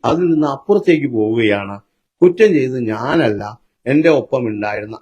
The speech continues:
അനാറുൽ ഇസ്ലാം എന്ന് പറയുന്ന മറ്റൊരു സുഹൃത്താണ്" എന്ന് വ്യക്തമായിട്ട് എന്നോട് പറയുകയാണ്. അപ്പോൾ അതനുസരിച്ചിട്ട് അന്നത്തെ ഇൻവെസ്റ്റിഗേറ്റിംഗ് ഓഫീസറും ഉത്തരവാദിയുമായിരുന്ന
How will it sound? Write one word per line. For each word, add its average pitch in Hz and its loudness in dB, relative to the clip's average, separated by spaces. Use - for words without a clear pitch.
അനാറുൽ 180 -2
ഇസ്ലാം 110 -4
എന്ന് 104 -6
പറയുന്ന 104 -8
മറ്റൊരു 170 4
സുഹൃത്താണ്" 120 -2
എന്ന് 147 4
വ്യക്തമായിട്ട് 151 4
എന്നോട് 104 -2
പറയുകയാണ്. 92 -12
അപ്പോൾ 170 0
അതനുസരിച്ചിട്ട് 131 -2
അന്നത്തെ 151 -4
ഇൻവെസ്റ്റിഗേറ്റിംഗ് 120 -2
ഓഫീസറും 107 -8
ഉത്തരവാദിയുമായിരുന്ന 120 0